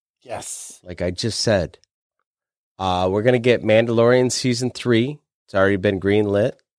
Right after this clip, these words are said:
Speaker 2: and now is in pre-production.
Speaker 1: Yes.
Speaker 2: <laughs> Isn't that fucking awesome?
Speaker 1: Oh, I love it.
Speaker 2: We're just starting
Speaker 1: Yes.
Speaker 2: Mando season two, and they're like, "Yeah, we're already working on season three." So this one's good too.
Speaker 1: I heard they wanna do, like, five.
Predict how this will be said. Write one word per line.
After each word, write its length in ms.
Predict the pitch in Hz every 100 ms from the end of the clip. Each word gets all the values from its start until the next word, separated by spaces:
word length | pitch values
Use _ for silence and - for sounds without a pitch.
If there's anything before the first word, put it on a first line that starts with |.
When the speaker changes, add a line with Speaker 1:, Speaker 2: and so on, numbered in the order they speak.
| _
Speaker 2:
and 200 | 90 90
now 300 | 87 90 92
is 160 | 98 85
in 160 | 92 85
pre-production. 800 | - 120 113 90 95 90 - - _ _ _ _ _ -
Speaker 1:
Yes. 840 | 170 175 160 156 151 180 147 -
Speaker 2:
<laughs> 40 | 131
Isn't 220 | 143 151
that 220 | 139 117
fucking 320 | 131 127 135
awesome? 320 | 117 120 156
Speaker 1:
Oh, 40 | 165
I 180 | 151 147
love 280 | 143 135
it. 180 | 131 127 _
Speaker 2:
We're 140 | 127 131
just 460 | 110 147 156 151
starting 800 | - - 117 120 113 98 82 80 _ _
Speaker 1:
Yes. 560 | 143 139 135 120 - 107
Speaker 2:
Mando 360 | 107 101 101
season 420 | 98 - 101 92 87
two, 300 | - 98 92
and 120 | 85
they're 140 | 92
like, 200 | 92 95
"Yeah, 300 | 170 160 151 156 _ _ -
we're 140 | 196
already 360 | 175 135 120 98
working 380 | 90 92 95 85
on 100 | 78
season 380 | - 87 82 78
three." 340 | - 82 80
So 300 | - 90 82 - - _ -
this 200 | 160 -
one's 180 | 135 101
good 260 | 98 78
too. 360 | - 85 73 73 _ _ _ _ -
Speaker 1:
I 140 | 160
heard 220 | 190 254
they 100 | 285
wanna 260 | 277 226 175
do, 220 | 143 175
like, 220 | 160 127 -
five. 560 | - 123 113 104 107